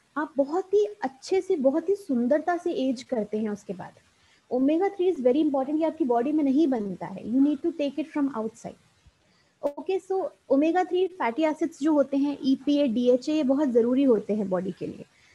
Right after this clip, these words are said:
तो आप कुछ supplements ले सकते हैं उसके लिए, right? Omega three is very important, you have to include it in your diet। I hope I am making myself clear। या?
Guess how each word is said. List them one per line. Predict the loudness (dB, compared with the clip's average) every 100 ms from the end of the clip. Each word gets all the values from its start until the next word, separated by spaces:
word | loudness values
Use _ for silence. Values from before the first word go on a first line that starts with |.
| _ -2
तो |
आप | 0 0
कुछ | -4 -2
supplements | -6 -4 0 2 2 2
ले | -2
सकते | -2 -6 -6
हैं | -4
उसके | -4 -4 -4
लिए, | -2 -4 -8 _ -6
right? | -2 -2 -4 _ -8
Omega | -2 0 -2 -4
three | -2 -2 0
is | -2 0
very | 0 2 0
important, | 0 -2 -2 -4
you | -4 -6
have | -4 -6 -8 -8
to | -6 -4
include | -6 -2 0 2 2
it | 2
in | 0 0
your | -2
diet। | -6 -12 _ _ _ _ _ _ _ _ -6
I | -2
hope | 2 2 2
I | 4
am |
making | 4 2 2
myself | 0 0 -2 -4
clear। | -6 -2 0 2 0 -4 _ _ _ _ _ _ _ _ _ _ -4
या? | -2 -2